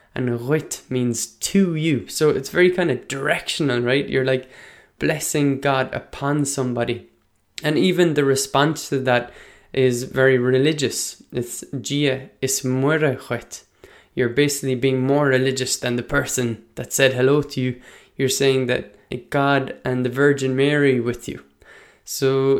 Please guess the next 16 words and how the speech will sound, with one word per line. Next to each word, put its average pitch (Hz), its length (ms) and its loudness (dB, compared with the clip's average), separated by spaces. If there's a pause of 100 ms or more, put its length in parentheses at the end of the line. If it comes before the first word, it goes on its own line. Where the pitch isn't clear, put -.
it 147 240 -2
gives 147 220 -2
an 151 160 2
insight 151 480 0
into, 131 580 0
at 139 160 -4
least 170 340 -4
traditionally, 135 840 0
how 135 300 -2
religious 131 640 2
the - 160 -4
Irish 120 440 -2
people 120 320 -2
were. 123 240 -2 (800)
Number 214 340 4
four, 175 580 0